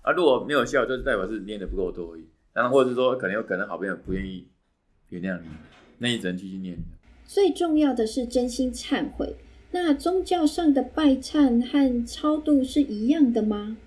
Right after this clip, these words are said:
Speaker 1: 这个不管是拜忏或是做法会那一些，那个因为大部分人都想都是便宜行事啦，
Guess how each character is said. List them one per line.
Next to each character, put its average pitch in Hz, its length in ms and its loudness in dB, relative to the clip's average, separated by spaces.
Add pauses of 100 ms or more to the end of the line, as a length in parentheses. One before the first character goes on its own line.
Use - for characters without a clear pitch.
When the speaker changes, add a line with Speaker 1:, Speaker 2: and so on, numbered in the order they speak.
(420)
Speaker 1:
这 147 160 -2
个 123 480 4 (160)
不 156 120 -8
管 117 200 2
是 131 180 -2
拜 131 280 2
忏 123 240 -2
或 127 100 -4
是 127 120 -4
做 131 200 0
法 95 220 -2
会 113 160 0
那 113 140 -4
一 110 40 -8
些， 104 440 -8
那 131 140 -8
个 107 380 -2 (100)
因 156 120 0
为 151 80 2
大 160 160 4
部 156 80 -4
分 127 100 2
人 135 80 2
都 143 60 -2
想 98 140 -4
都 110 80 -2
是 117 80 -4
便 98 260 -6
宜 95 40 -12
行 95 220 -14
事 98 200 -14
啦， 82 200 -18